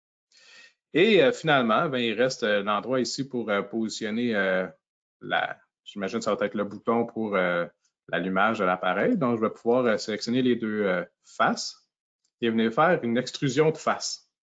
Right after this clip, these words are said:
Donc là, ça donne quelque chose de très gros, mais c'est pas grave. En sélectionnant, euh, ces faces-ci, je vais pouvoir les rapetisser. Euh, vous voyez, si je prends juste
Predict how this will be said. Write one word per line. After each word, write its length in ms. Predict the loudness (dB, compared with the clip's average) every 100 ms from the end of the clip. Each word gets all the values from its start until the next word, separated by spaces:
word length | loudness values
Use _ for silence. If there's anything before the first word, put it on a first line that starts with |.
| _
Donc 160 | -10 -2
là, 80 | 0
ça 160 | 0
donne 200 | 0 0
quelque 160 | 0 0
chose 320 | 4 4 2
de 320 | 2 2 0 -8 _ _
très 240 | -2 2 2
gros, 400 | 2 0 0 -8 _ _ _ _ _ _ _ _ _ _ _ _
mais 140 | 0
c'est 160 | 0 2
pas 120 | 2
grave. 280 | 2 0 2
En 100 | 0
sélectionnant, 680 | -2 -6 -4 -2 0 -2 -4 _ _ _ -4
euh, 160 | 0 0
ces 160 | -2
faces-ci, 400 | -4 -4 -4 -6
je 100 | -4
vais 80 | -4
pouvoir 540 | -6 -4 0 0 -2 -6 _ _ _ _
les 420 | -4 2 2 2 -6
rapetisser. 680 | -4 -2 -2 -6 -8 -8 -10 _ _ _ _ _ -8
Euh, 200 | -4 -2
vous 60 |
voyez, 220 | 0 0 0
si 180 | 0
je 140 | -4 -2
prends 520 | 0 2 2 0 -4 _ _ _ _ _
juste 400 | -12 -2 -2 -2